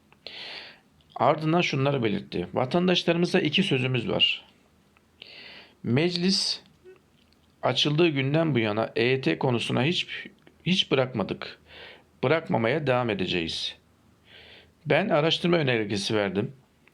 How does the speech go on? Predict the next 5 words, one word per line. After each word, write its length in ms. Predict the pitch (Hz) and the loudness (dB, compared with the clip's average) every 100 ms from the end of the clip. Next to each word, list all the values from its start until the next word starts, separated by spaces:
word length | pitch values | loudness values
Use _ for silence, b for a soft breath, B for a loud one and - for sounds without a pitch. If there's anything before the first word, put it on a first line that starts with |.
| _ - | _ -6
Arkadaşlarım 680 | - 123 139 139 - 131 135 | -2 0 2 0 2 0 0
da 100 | 107 | 0
verdi. 380 | 98 95 - 147 B B B B - | 0 -2 -4 -6 B B B B -4
Maliyeti 600 | 113 135 143 151 147 160 | 0 2 2 0 0 0
nedir, 500 | 139 120 - - | 2 2 0 0